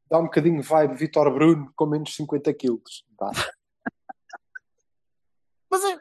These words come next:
Speaker 2: repara, o rapaz não tem culpa, ele, ele tenta sempre, tenta, vai,
Speaker 1: Não,
Speaker 2: mas
Speaker 1: e
Speaker 2: não dá
Speaker 1: tenta,
Speaker 2: mais,
Speaker 1: e
Speaker 2: não dá mais, aquilo não
Speaker 1: Vai, mas,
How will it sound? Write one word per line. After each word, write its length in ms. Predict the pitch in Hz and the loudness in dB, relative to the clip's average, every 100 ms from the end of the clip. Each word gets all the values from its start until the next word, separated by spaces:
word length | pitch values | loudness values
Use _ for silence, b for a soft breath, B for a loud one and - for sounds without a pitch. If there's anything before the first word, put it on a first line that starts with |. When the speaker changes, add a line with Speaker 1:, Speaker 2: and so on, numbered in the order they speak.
| 302 | -12
Speaker 2:
repara, 320 | - - 156 226 | -4 0 0 0
o 200 | 233 240 | -4 -2
rapaz 280 | 294 330 311 | 0 0 0
não 60 | |
tem 140 | 302 277 | -2 0
culpa, 220 | 320 254 | -2 -2
ele, 140 | 233 214 | -4 -2
ele 120 | 262 | 0
tenta 280 | - 359 269 | 2 0 0
sempre, 420 | - 285 208 - | 0 -2 -4 -8
tenta, 380 | - 320 269 202 | -4 -4 -4 -8
vai, 340 | 185 294 262 214 285 B B B - | -4 -4 -4 -6 -6 B B B -4
Speaker 1:
Não, 120 | - | 2
Speaker 2:
mas 100 | 349 | 4
Speaker 1:
e 20 | |
Speaker 2:
não 100 | 349 | 6
dá 80 | 285 | 6
Speaker 1:
tenta, 140 | 196 | 6
Speaker 2:
mais, 180 | 339 370 | 6 2
Speaker 1:
e 280 | 160 185 120 B | 0 -2 -8 B
Speaker 2:
não 160 | 254 294 | -8 -2
dá 140 | 359 | 0
mais, 300 | 349 349 330 | 2 -2 -4
aquilo 200 | 233 247 | -6 -6
não 80 | 240 | -2
Speaker 1:
Vai, 260 | 180 160 160 | 0 0 -2
mas, 260 | 107 110 | -4 -4